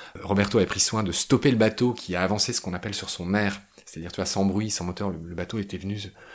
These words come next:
se coller quasiment à quinze mètres de la baleine. C'est, c'est un très bon, euh, marin, euh, Roberto. Et j'étais à quinze mètres de la baleine. Et je me glisse dans l'eau. Malheureusement, ce jour-là, euh, la vise, la visibilité était assez mauvaise.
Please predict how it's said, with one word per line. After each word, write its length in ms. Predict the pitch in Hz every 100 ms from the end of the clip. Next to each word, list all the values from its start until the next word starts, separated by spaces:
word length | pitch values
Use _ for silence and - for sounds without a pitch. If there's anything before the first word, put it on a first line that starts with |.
| -
se 160 | - 104
coller 460 | 101 - 147 160 151
quasiment 340 | 95 110 120
à 60 | -
quinze 240 | 120 104
mètres 140 | 120
de 40 | 104
la 100 | 90
baleine. 280 | 95 131 113
C'est, 160 | -
c'est 140 | - 85
un 80 |
très 180 | - 113
bon, 220 | 104 110
euh, 140 | 82 82
marin, 420 | 85 87 101 90 85 -
euh, 40 | 87
Roberto. 400 | 95 104 - 120 - - - - - - - - - - -
Et 100 | 95
j'étais 160 | 110 147
à 80 | 131
quinze 160 | 120
mètres 140 | 131 113
de 40 |
la 80 | 107
baleine. 300 | 98 92 104 -
Et 80 |
je 100 | 101
me 60 | 101
glisse 180 | 117 139
dans 120 | 120
l'eau. 200 | 120 - _ _ _ _
Malheureusement, 360 | 110 120 117 135
ce 160 | 135 107
jour-là, 460 | 104 120 120 92
euh, 80 | 85 87 _ _ _ _ -
la 140 | 98
vise, 300 | 90 110 117
la 80 | 87
visibilité 560 | 78 82 87 92 - 110
était 160 | -
assez 200 | 87 -
mauvaise. 380 | 107 98 104 101